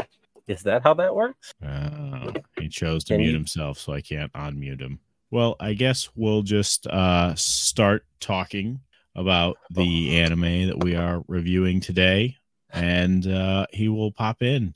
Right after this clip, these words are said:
Speaker 2: and really add. What is this look? What's happening right now?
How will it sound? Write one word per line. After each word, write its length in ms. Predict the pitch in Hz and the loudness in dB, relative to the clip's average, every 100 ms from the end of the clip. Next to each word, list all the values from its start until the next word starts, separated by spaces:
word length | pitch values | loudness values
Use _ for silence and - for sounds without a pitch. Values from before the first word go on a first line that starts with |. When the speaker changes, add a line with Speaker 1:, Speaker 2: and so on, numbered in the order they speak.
| _ _ | _ _
Speaker 2:
and 420 | 85 82 80 82 - _ _ _ | -4 -2 -2 -6 -10 _ _ _
really 560 | 95 101 98 95 92 - _ _ _ - | 0 2 2 0 -2 -6 _ _ _ 0
add. 540 | 92 92 92 87 92 _ - - | 4 6 4 2 -4 _ -20 -10
What 380 | 110 92 110 117 | -6 0 2 2
is 100 | 113 | 2
this 240 | 98 - | -2 0
look? 280 | 90 82 - | -2 -2 -4
What's 140 | 95 | -4
happening 380 | 92 85 78 73 | -2 -4 -4 -4
right 180 | 78 67 | -4 -4
now? 240 | 80 76 | -4 -6